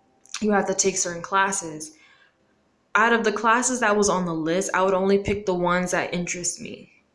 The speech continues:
because I know the ones that interest me,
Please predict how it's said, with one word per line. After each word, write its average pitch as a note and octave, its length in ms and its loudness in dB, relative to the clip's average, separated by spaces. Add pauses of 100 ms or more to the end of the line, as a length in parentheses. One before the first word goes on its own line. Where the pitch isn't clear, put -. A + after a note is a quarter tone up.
(140)
because G3+ 240 0
I F#3 100 4
know F#3+ 220 2
the F3+ 140 -2
ones G3 240 2
that F3+ 200 0
interest A3+ 480 -2
me, C#4 400 -4